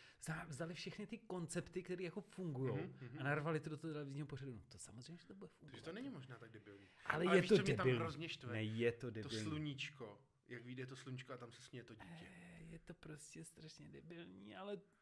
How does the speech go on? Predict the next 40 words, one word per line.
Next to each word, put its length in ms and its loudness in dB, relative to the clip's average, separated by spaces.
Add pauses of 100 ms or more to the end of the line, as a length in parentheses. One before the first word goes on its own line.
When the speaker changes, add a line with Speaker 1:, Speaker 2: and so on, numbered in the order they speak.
(140)
Speaker 1:
lidi 240 -10
na 140 -8
to 180 -16 (120)
prostě, 440 -14 (120)
to, 80 -12
že 60 -10
jim 120 -8
se 120 -10
to 120 -12
líbí. 240 -6 (340)
Speaker 2:
Mhm. 360 -12
Speaker 1:
Těm 220 -4
debilním 420 0
Speaker 2:
Ok. 60 -8
Speaker 1:
dětem. 320 -2 (120)
Speaker 2:
Ok. 260 -14 (640)
Speaker 1:
Protože 320 2
oni 140 2
nemají 180 2
ještě 160 -2
mozečky 460 -2
vyvinutý, 640 -2
víš? 160 -8
Ještě, 240 -8
Speaker 2:
Mhm. 220 -6
Speaker 1:
ještě 240 -6
n-, 480 -6
to 100 -4
nechápou, 540 0
že 120 -6
to 140 -14
je 80 -6
debilní. 560 -6 (380)
Ale 140 2
ty 120 -2
na 100 0
to 120 0
koukáš 380 -2
a 40 0
víš 640 -6